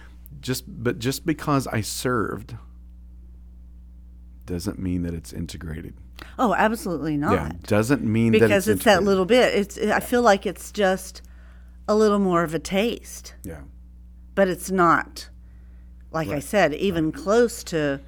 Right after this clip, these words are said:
Speaker 2: my missionary friends who have been there for
Speaker 1: Right.
Speaker 2: decades. I mean, <laughs> doesn't even, doesn't even,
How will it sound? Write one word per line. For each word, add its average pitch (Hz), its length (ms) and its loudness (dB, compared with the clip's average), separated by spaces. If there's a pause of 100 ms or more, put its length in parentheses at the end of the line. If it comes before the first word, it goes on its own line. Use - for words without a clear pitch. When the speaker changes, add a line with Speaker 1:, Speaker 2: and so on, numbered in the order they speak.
(880)
Speaker 2:
my 160 260 -2
missionary 156 720 -2
friends 147 520 -6
who 160 60 -6
have 143 140 -6
been 147 160 -2
there 147 140 -2
for - 100 -10
Speaker 1:
Right. 135 80 -8
Speaker 2:
decades. - 640 -6
I 160 60 -2
mean, 151 200 0
<laughs> 170 80 -2
doesn't 214 340 0
even, 170 320 0 (400)
doesn't 170 560 0
even, 147 480 -2